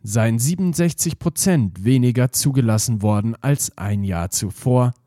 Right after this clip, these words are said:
teilte der zuständige Branchenverband acea am Dienstag in Brüssel mit. Bereits von Januar bis März waren die Zulassungszahlen rückläufig. Im Vergleich zum März war der Rückgang nun noch mal deutlich größer.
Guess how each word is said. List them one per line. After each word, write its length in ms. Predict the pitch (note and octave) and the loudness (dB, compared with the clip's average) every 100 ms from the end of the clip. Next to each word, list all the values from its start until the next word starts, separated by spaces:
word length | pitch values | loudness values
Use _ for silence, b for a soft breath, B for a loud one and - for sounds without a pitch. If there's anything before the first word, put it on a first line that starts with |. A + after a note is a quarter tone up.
| _ _ _ _ | _ _ _ _
teilte 320 | - E3+ E3+ | 0 2 2
der 160 | F3 F#3 | 2 0
zuständige 680 | - G3 - A#2 G2 F#2+ G2 | 2 0 2 0 0 -2 -2
Branchenverband 1040 | G#2 B2 C#3 - A2 - F#2+ G#2 G#2 G2+ b b b | 0 4 4 2 -2 -2 -2 0 -2 -4 b b b
acea 720 | - A2 - C#3+ C3 B2 B2 | -6 -2 0 4 4 4 0
am 220 | - E3 C3+ | 0 0 0
Dienstag 580 | A2+ G2+ - G2+ F#2 | -2 -2 -2 -2 -2
in 200 | - C3 | -2 -2
Brüssel 400 | A2+ A2 G#2+ A2 | 0 0 0 2
mit. 340 | F#2+ F#2 - - _ _ _ _ _ _ _ _ | 0 -2 -4 -20 _ _ _ _ _ _ _ _
Bereits 520 | - A2 G#2+ A2 - | -2 0 2 0 0
von 200 | A#2+ A#2+ | 0 2
Januar 420 | C3+ E3 B2 G2 | 4 4 4 4
bis 220 | F#2 G2+ | 0 -2
März 480 | A#2 C3+ C3+ A2 - | 0 2 2 0 -2
waren 240 | G2+ G#2 A2 | -2 0 -2
die 120 | A2 | -2
Zulassungszahlen 1000 | - C#3+ A#2+ G2+ A2+ G#2+ - C3 A#2+ A2+ | -2 0 0 0 -2 -2 0 2 2 2
rückläufig. 760 | B2 B2 A2+ G#2 G#2 A2 - - _ _ _ _ | 0 0 0 0 0 -4 -6 -18 _ _ _ _
Im 160 | - A#2 | -4 -2
Vergleich 420 | B2 B2 E3 C#3+ | 0 2 2 2
zum 240 | - A2+ B2+ | 0 0 2
März 380 | D3 C#3+ - _ - | 2 0 -4 _ -6
war 140 | E3 | -2
der 160 | G3 E3 | 0 2
Rückgang 480 | D3+ - A2+ A2+ | 2 2 0 2
nun 260 | A#2 C#3 C#3+ | 2 4 4
noch 240 | C3+ D#2+ | 2 0
mal 220 | A2+ A#2 C3 | -2 0 -2
deutlich 720 | - G#2 F2+ - G2 G#2+ - | 0 0 0 -4 -6 -6 -8
größer. 640 | F#2+ G#2 G2 A2+ F2 | -4 0 0 -2 -4